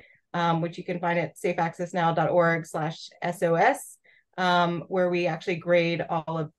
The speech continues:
all of the states, um, and, and their regulations. But,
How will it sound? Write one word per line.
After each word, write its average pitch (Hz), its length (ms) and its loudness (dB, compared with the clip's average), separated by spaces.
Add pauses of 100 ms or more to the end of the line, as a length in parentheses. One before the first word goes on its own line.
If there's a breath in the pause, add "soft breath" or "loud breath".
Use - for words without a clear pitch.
all 165 140 -4
of 143 100 -6
the 156 80 -6
states, - 460 -8 (300)
um, 156 480 0
and, 160 320 -2
and 160 200 -2
their 156 140 0
regulations. 151 840 -6
But, 165 240 -2